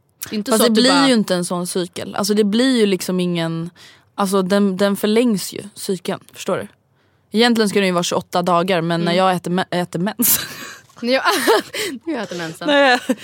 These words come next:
Speaker 2: när jag äter p-piller så
Speaker 1: Ja.
Speaker 2: på, är ju cykeln kanske så här sextio, sjuttio dagar istället.
Speaker 1: Jaha, det är en enda... Så du har
Speaker 2: Ja.
Speaker 1: en, men du, vadå, det är inte så att du bara har en ägglossning under den tiden?
Speaker 2: Man har väl inte ens ägglossningar med att äta p-piller?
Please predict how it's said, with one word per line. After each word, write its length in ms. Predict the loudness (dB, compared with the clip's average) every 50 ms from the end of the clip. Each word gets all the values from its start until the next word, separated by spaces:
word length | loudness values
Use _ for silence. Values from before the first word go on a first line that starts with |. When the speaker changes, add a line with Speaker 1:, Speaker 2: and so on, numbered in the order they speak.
| -10 -18 -16 -18 -14 -6
Speaker 2:
när 140 | -2 0 2
jag 200 | 4 4 4 2
äter 120 | 2 0 0
p-piller 760 | 2 2 4 4 4 4 2 2 4 4 4 4 4 2 2
så 160 | 0 0 2
Speaker 1:
Ja. 240 | 2 4 4 2 0
Speaker 2:
på, 180 | -2 -8 -2 0
är 60 | 2 4
ju 100 | 4 2
cykeln 520 | 2 0 -2 -2 -2 -2 -4 -2 -2 -2 -2
kanske 280 | -4 -4 -4 -4 -6
så 120 | -4 -2 -4
här 180 | -4 -4 -6 -12 -20 -20 _ _ -12
sextio, 440 | -6 -4 -4 -4 -4 -6 -6 -6
sjuttio 300 | -4 -2 -4 -2 -2 -2
dagar 280 | -2 -2 -2 -4 -6 -8
istället. 460 | -8 -8 -6 -6 -6 -6 -8 -12 -20 -12 -4
Speaker 1:
Jaha, 160 | 0 0 2
det 240 | 2 2 2 2 0
är 60 | 0
en 120 | -2 0 -2
enda... 220 | -2 -2 -2 -4 -6
Så 120 | -6 -6 -4
du 120 | -2 0
har 160 | 2 2 2
Speaker 2:
Ja. 60 | 2 2
Speaker 1:
en, 80 | 0 -2
men 140 | -4 -4 -4
du, 60 | -2
vadå, 220 | 0 0 0 2
det 100 | 0 0
är 20 | -2
inte 140 | -2 -4 -4
så 80 | -4
att 60 | -4
du 60 | -2 -2
bara 80 | -2
har 100 | -2 -4 -4 -6 -6
en 140 | -6 -6 -6
ägglossning 480 | -8 -8 -6 -8 -8 -6 -6 -6 -6
under 140 | -6 -8 -12
den 100 | -14 -16
tiden? 280 | -14 -14 -14 -14 -16 -16 _ _ _ _ _ _ _
Speaker 2:
Man 200 | 0 2 2 2
har 200 | 4 4 4 4
väl 80 | 2
inte 100 | 0 -2 -4
ens 100 | -6 -6
ägglossningar 500 | -6 -6 -6 -6 -8 -8 -8 -8 -8 -8
med 80 | -8
att 80 | -8 -8
äta 40 | -8 -8
p-piller? 320 | -10 -10 -12 -16 -18 -18